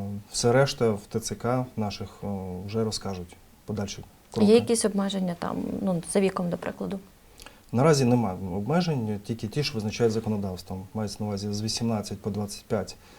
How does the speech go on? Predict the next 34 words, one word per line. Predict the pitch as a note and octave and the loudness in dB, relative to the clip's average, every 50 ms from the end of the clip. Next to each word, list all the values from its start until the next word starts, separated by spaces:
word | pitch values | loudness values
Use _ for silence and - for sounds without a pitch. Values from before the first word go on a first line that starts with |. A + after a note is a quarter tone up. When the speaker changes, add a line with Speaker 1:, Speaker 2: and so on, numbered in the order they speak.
| - - - | -20 -14 -12
Speaker 1:
це | - - G#2+ | -6 -4 -2
одна | F#2+ G2 B2+ D#3 | 0 2 2 2
категорія, | D#3 - D3 - D3+ C#3 C#3 C#3+ C3 B2 A#2+ | 0 0 -2 -2 0 2 2 2 2 2 0
і | G2 - A#2 A#2 | 0 0 0 0
від | A2 A2 G2 - - - | 0 0 -2 -4 -6 -8
двадцять | - G2 G2+ G#2 G2+ - - G#2 | -6 -4 -4 -4 -4 -6 -8 -4
п'ять | - - A#2+ A2+ A2 - - | 0 2 2 2 0 -2 -6
до | G#2 G2 G#2+ | -6 -6 -6
шістдесят — | G2+ - - G#2+ G2 - - B2 A#2 A2+ - - - - - A2 G#2 - - - | -4 -4 -4 -2 -2 0 2 2 2 0 -2 -8 -12 -8 -6 -6 -6 -6 -8 -8
друга. | G#2+ G#2+ G#2+ G2+ F#2+ F#2+ F#2 - - - - - - - - | -6 -4 -4 -4 -4 -8 -10 -14 -14 -18 -18 -18 -12 0 4
Ну, | E3 D#3 - | 4 4 4
технічно | - - - C3+ - - E3 E3 D#3+ - - - | 4 2 2 2 2 2 2 2 2 0 -2 -2
взагалі-то | A#2+ A2 A#2+ A#2+ B2 B2+ B2 A#2+ A#2 A2 | -2 0 2 2 2 2 2 2 0 -2
до | G#2+ A#2+ A2 | 0 -2 -2
п'ятдесят | - - G2+ G#2+ G2+ - - G2+ - | -4 -4 -4 -4 -4 -4 -4 -4 -2
сім, | - - E3+ E3 | 0 0 0 0
тому | C#3 - G#2+ G#2 | 0 -2 -4 -4
що | G2 - - G2 - - - - - - - - - | -4 -4 -6 -8 -8 -10 -16 -20 -20 -20 -16 -12 -10
якщо | G#2 G2+ - - G#2 | -10 -6 -6 -4 -2
брати | G#2+ A2 G#2+ G#2+ A2 | -2 -2 -2 -4 -4
контракт | - A#2+ A2 A2+ A#2 G#2+ G2 - - - - - | -2 -2 0 0 0 -2 -2 -4 -10 -18 -12 -6
три | - G2+ A#2 A2+ | -2 0 0 4
роки, | A#2 C#3 D3+ C#3+ - C3 A2+ G#2 - - | 4 4 4 2 0 -2 -2 -2 -4 -6
то | - A2 G2+ G2+ G2 F#2+ F#2+ F#2+ F#2 F#2 G2 | -4 -4 -2 -2 -2 -4 -4 -4 -6 -6 -2
до | G2+ A#2 A2+ G#2 G2 G#2 G#2 - G#2+ | 0 2 2 0 -2 -6 -10 -8 -4
граничного | G#2 A2 A2+ A2+ A2 - - A2 G#2+ | 0 2 2 2 2 0 -2 -4 -2
віку | G#2+ B2 C3 - - | 0 0 -2 0 0
має | G#2 G2+ G#2 G2+ G2 | 0 0 0 0 0
бути | G2 G#2+ G#2 F#2+ G2+ G2 - - - - - - - | -2 -2 -2 -2 -2 -4 -4 -6 -12 -20 -14 -2 2
мінімум | A#2 A2+ A#2 A2+ G#2+ G2+ | 4 6 6 6 6 4
три | F2+ - G#2+ A2+ | 2 2 0 0
роки. | G#2 F#2 F2 - - F#2+ | 0 0 -4 -10 -10 -8
Тому, | - G2+ G2 G2 G2 | -6 -4 -2 -2 0
ну, | A2+ A#2+ G2+ | 0 0 -2